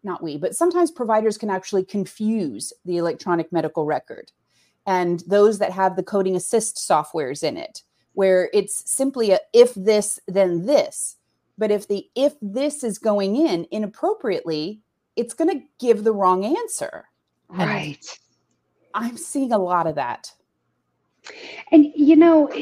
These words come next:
Speaker 2: just like you're talking about, about, um, smart documentation software, you know,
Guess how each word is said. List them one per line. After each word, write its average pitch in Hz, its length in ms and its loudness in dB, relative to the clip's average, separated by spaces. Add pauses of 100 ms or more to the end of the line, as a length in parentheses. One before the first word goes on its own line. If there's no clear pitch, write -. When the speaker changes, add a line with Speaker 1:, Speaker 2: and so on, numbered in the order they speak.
(160)
Speaker 2:
just 320 260 2
like 349 200 0
you're 311 100 2
talking 240 380 0
about, 196 400 2
about, 185 680 -2 (400)
um, 180 360 -8
smart 208 580 0
documentation 190 1300 -4 (400)
software, - 680 -6 (440)
you 302 100 8
know, 285 240 4